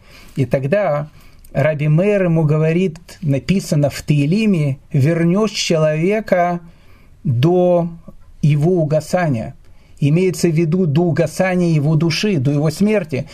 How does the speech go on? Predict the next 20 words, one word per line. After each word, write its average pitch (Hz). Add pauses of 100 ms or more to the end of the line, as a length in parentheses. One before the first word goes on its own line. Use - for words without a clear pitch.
(200)
То 165
есть 160
написано, 202
что -
любой 196
человек, 214
он 196
может 196
вернуться 185
до 156
смерти 190 (560)
к, 147
к, - (100)
ко 170
Всевышнему. 170 (240)
Он 151
может 180
ещё 175
что-то 175
исправить. -